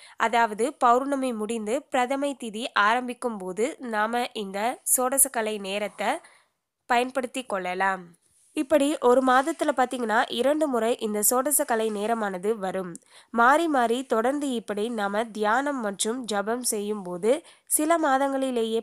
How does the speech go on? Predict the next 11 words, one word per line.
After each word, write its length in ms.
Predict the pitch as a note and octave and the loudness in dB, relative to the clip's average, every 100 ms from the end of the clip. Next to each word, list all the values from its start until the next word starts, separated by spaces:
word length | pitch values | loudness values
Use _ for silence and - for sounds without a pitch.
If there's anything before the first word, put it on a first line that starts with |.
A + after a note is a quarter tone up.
| A#3 | -2
பாத்தீங்கன்னா, 460 | G#3+ G3 F#3+ G#3 | -4 -6 -2 -2
நமது 440 | B3+ G#3+ A3 G#3+ A3 | -2 -4 -4 -6 0
கோரிக்கையானது 800 | B3 C4 C4 C4 G#3+ F#3+ F#3 A3+ | 2 2 0 -4 -2 -4 -4 -4
நிறைவேறும். 680 | G#3 F#3 F#3 F#3 F#3 F#3 - - - - - | -4 -6 -6 -4 -6 -8 -10 -20 -20 -4 0
சிலருக்கெல்லாம் 680 | D4+ E4+ F4 - C#4+ C#4 C#4+ | 4 6 4 0 0 0 0
பாத்தீங்கன்னா, 460 | C4 A#3+ A3+ A#3 - | -2 -2 0 2 2
ஒரே 380 | A3 A3+ C#4+ | 2 2 2
தடவையில 680 | C#4+ B3+ B3 B3+ B3 G#3 B3 - | 2 0 0 0 -2 -2 -2 0
கேட்டது 440 | B3+ C4 C4+ C4 | -2 0 0 0
அனைத்துமே 640 | A3 G#3 A3 A#3+ G3+ A3+ - | 0 -4 -4 -6 -6 -6 -6
கிடைத்துவிடும். 640 | G#3 G#3 G#3 F#3 F3+ F#3+ | -6 -6 -6 -8 -6 -8